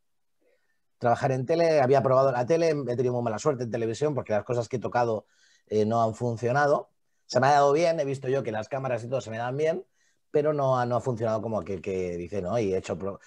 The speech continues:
he probado cosas en radio y tal, y bueno, pues digamos que no, he tenido mala suerte en los proyectos que me he metido, ¿no?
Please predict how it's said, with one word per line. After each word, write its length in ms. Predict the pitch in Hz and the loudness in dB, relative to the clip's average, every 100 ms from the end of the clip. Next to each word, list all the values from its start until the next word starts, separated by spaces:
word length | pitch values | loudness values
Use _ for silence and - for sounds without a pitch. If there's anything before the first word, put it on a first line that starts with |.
| - _ | -20 _
he 80 | - | -4
probado 300 | 110 98 101 | 2 2 2
cosas 240 | 95 98 | -2 -10
en 120 | 85 98 | -10 -8
radio 600 | - 175 160 151 151 151 | 0 0 2 4 4 4
y 80 | |
tal, 340 | 123 160 165 151 | 2 2 2 0
y 140 | 110 | 0
bueno, 280 | 98 95 82 | 0 -2 -4
pues 240 | 90 85 | -8 -8
digamos 360 | 87 98 110 117 | -6 -4 -2 -2
que 160 | 127 120 | 0 0
no, 400 | 123 123 123 123 - - _ _ - | 2 2 2 0 -8 -20 _ _ -14
he 80 | - | -4
tenido 180 | 135 147 | 2 2
mala 180 | 143 131 | 2 0
suerte 320 | 147 135 143 | 0 0 0
en 220 | 139 139 | -2 -4
los 140 | 139 131 | -4 -2
proyectos 400 | 120 113 101 113 | -2 -2 -4 -4
que 60 | |
me 80 | 117 | -4
he 20 | |
metido, 400 | 101 87 87 85 | -4 -4 -6 -4
¿no? 220 | 98 - | -6 -10